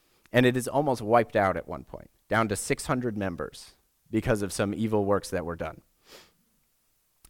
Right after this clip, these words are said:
But the tribe of Benjamin stories does not end there. And throughout biblical history, they are closely tied to the tribe of Judah, often being one that sides with Judah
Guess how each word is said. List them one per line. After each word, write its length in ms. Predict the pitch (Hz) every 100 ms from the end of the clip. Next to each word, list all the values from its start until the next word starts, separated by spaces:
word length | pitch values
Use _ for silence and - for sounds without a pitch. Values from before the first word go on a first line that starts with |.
| -
But 100 | 127
the 80 | 127
tribe 280 | 156 151
of 80 | 139
Benjamin 320 | 131 127 113
stories 360 | 107 120 110 95
does 240 | 92 120
not 260 | 127 120 113
end 240 | 117 107 87
there. 240 | - - _ _ _ _ _ _ _ _
And 260 | 110 117 110
throughout 320 | 131 135 120
biblical 380 | 131 143 151 135
history, 460 | - 196 - 120 107
they 120 | 107
are 80 | 104
closely 540 | - 147 160 - 139
tied 420 | - 139 131 107
to 80 | 107
the 100 | 101
tribe 320 | - 120 113
of 100 | 101
Judah, 380 | 92 104 98 82 _ _ _ _ _ _ _ -
often 380 | 127 143 139 127
being 320 | 135 120 113
one 200 | 120 117
that 140 | 101
sides 400 | - 123 117 104
with 280 | 107 123 113
Judah 460 | 104 110 95 85